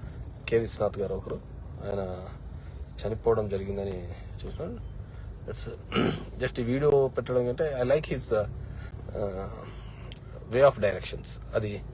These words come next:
ఒక రొమాన్స్ని తీసినా కానీ అంత అందంగా తీస్తారు. ఇప్పుడులాగా బట్టలు ఇప్పేసి ఎగరేసే పద్ధతి కాకుండా, ఆ, ఒక ఫైట్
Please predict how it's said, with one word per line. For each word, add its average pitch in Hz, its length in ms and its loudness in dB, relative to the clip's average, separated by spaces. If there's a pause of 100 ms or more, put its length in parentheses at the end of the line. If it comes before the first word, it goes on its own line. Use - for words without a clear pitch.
(400)
ఒక - 160 0
రొమాన్స్ని 131 720 6
తీసినా 131 380 4
కానీ 123 460 6 (640)
అంత 156 220 8
అందంగా 135 340 10
తీస్తారు. - 420 -2 (260)
ఇప్పుడులాగా 113 680 6 (1500)
బట్టలు 107 280 4
ఇప్పేసి 113 400 2
ఎగరేసే 104 680 6 (420)
పద్ధతి 95 260 0
కాకుండా, 95 460 2 (880)
ఆ, - 40 -2 (260)
ఒక 104 500 2
ఫైట్ - 460 6